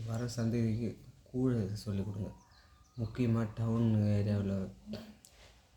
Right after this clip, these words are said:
கூழ் வச்சிருப்பாங்க. சாப்பிடுங்க, வீட்டிலே செய்யுங்க. அஹ், அங்க சின்ன பசங்களுக்கு கொடுங்க. ஒண்ணும் உடம்புக்கு ஒண்ணும் கெடுதல் இல்ல. கூழை கொடுங்க. கூழை குடிச்சா தெம்பு தான்,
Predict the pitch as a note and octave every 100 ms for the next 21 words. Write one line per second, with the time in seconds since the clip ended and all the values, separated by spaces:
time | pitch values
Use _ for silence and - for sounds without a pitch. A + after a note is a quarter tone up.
0 | _ - A#2+ A2 G#2+ - G#2 G#2 G#2 -
1 | - - _ _ _ _ - _ - -
2 | - _ _ _ _ - - A2 A2 G#2+
3 | G#2 G2+ A2+ A#2 A#2+ A#2 A2+ G#2+ G#2 G2+
4 | G#2 G#2+ - - - - - - - -
5 | A#2+ A2 A2 G#2+ A2 - - - B2+ A2+
6 | G#2+ - - - - - - C#3 C3+ A2
7 | A2 G#2+ G#2+ A2 G#2 F#2+ F#2+ A2+ A#2+ B2
8 | A#2 G#2+ A2+ G#2+ G#2 G2+ G2+ G2 F#2 F#2
9 | F#2+ - C3 A#2+ G#2+ G2+ G2+ G2+ A#2 A#2
10 | G#2 G2+ A2+ G#2+ G#2+ A2+ A2 A2